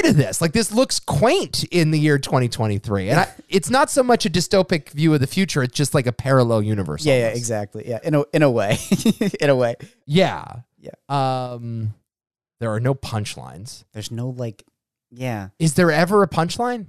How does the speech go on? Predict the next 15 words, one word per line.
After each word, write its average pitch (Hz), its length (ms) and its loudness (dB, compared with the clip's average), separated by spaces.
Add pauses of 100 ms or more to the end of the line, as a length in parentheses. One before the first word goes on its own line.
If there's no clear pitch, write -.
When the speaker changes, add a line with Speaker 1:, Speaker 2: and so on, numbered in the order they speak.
Speaker 1:
Is 165 120 -2
there 190 120 4
one 160 380 2
joke 151 280 2
in 160 100 0
the 139 40 0
movie 143 240 0
with 131 220 0
a 123 100 0
punchline? - 480 -8 (300)
Speaker 2:
I'm, 151 1200 -4
I 120 140 -8
don't 185 260 -10
think 202 180 -4
so. 196 340 0